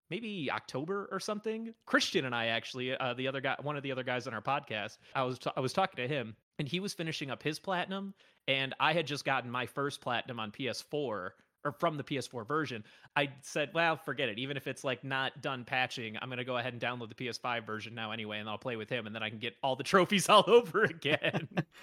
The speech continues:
Speaker 2: That's
Speaker 1: And
Speaker 2: great.
Speaker 1: I did, and it was fantastic. <laughs>
Speaker 2: So, you wanna hear my experience with, uh, Elden Ring?
Speaker 1: Absolutely.
Speaker 2: So Elden Ring was my first, uh, journey into the sort of, uh, that style of gaming.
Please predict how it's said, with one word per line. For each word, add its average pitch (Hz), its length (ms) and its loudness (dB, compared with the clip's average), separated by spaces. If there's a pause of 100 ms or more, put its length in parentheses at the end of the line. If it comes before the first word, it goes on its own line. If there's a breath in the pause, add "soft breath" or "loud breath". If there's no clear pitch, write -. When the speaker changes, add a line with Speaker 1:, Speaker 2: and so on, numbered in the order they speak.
(420 loud breath)
Speaker 2:
That's 165 260 8
Speaker 1:
And 226 160 2
Speaker 2:
great. 156 100 10
Speaker 1:
I 165 240 8
did, 123 680 -2
and 160 160 4
it 156 120 2
was 147 180 0
fantastic. 151 1300 -4 (160)
<laughs> - 720 6
Speaker 2:
So, 175 220 4 (220)
you 170 180 8
wanna 233 160 10
hear 208 140 8
my 117 160 6
experience 107 640 -4
with, 104 220 -2
uh, 101 180 4
Elden 117 280 0
Ring? 131 200 -4 (600)
Speaker 1:
Absolutely. 127 720 0 (260 soft breath)
Speaker 2:
So - 160 4
Elden 196 380 4
Ring 160 160 0
was 135 180 -2
my 117 160 0 (260)
first, 147 540 0
uh, 113 480 0 (420 loud breath)
journey 131 500 0 (100)
into 127 500 0
the 113 200 0
sort 110 280 2
of, 98 220 2
uh, 98 180 4
that 117 180 0
style 113 320 4
of 95 140 -4
gaming. 95 300 -6